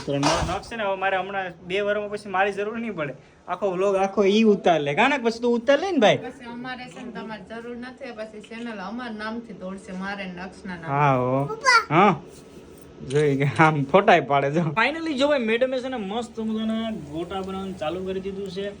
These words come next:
Speaker 1: અને જો આપણા માટે બટેટાવાળા બનાવી દીધા છે અને મરચાવાળા. અને હવે જો ના હું બસ બાંધી નાખ્યો ને કિલો કિલો.
Speaker 2: ડુંગળીવાળા હોય તો ડુંગળીવાળા કરો.
Speaker 1: ના ના ડુંગળીવાળા નથી ખાવા, પણ આ ભાઈ હમણાં જો કેવા મસ્ત ના બન્યા છે, કાંઈ ઘટે નહીં.
Speaker 2: મને
Speaker 1: હાલો.
Speaker 2: સફેદ બનાવવાનું, મેં લીલા બનાવ્યા તો.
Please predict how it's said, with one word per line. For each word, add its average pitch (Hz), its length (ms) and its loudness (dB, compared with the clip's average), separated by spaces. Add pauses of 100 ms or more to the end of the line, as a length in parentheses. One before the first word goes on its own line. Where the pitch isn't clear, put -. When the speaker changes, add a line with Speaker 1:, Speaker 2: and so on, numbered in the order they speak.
(540)
Speaker 1:
અને 151 180 0
જો 156 120 2
આપણા 156 200 0
માટે 156 200 0
બટેટાવાળા 170 640 0
બનાવી 175 240 0
દીધા 175 240 0
છે 180 200 -2
અને 170 140 -2
મરચાવાળા. 175 580 0
અને 156 160 -2
હવે 147 180 2
જો 151 120 -2
ના 160 120 -4
હું 156 500 -2 (280)
બસ 147 160 2
બાંધી 160 280 2
નાખ્યો 220 260 0
ને 170 60 -2
કિલો 170 120 -2
કિલો. 151 160 0
Speaker 2:
ડુંગળીવાળા 156 240 -2
હોય 226 100 -6
તો 208 220 -10
ડુંગળીવાળા 240 460 -6
કરો. - 180 -12 (360)
Speaker 1:
ના 156 120 0
ના 143 80 4
ડુંગળીવાળા 170 500 4
નથી 170 120 -6
ખાવા, 143 220 2
પણ 120 100 -4
આ 151 160 4
ભાઈ 147 180 0
હમણાં 143 240 -2
જો 139 120 0
કેવા 147 380 -2
મસ્ત 131 360 -6
ના 123 80 -8
બન્યા 131 340 -6
છે, 135 120 -10
કાંઈ 120 360 -8
ઘટે 156 180 -2
નહીં. 120 120 -4
Speaker 2:
મને - 380 -12
Speaker 1:
હાલો. 139 140 0
Speaker 2:
સફેદ 254 500 -6
બનાવવાનું, 185 360 -12
મેં 196 180 -10
લીલા 220 180 -4
બનાવ્યા 165 400 -12
તો. 185 120 -14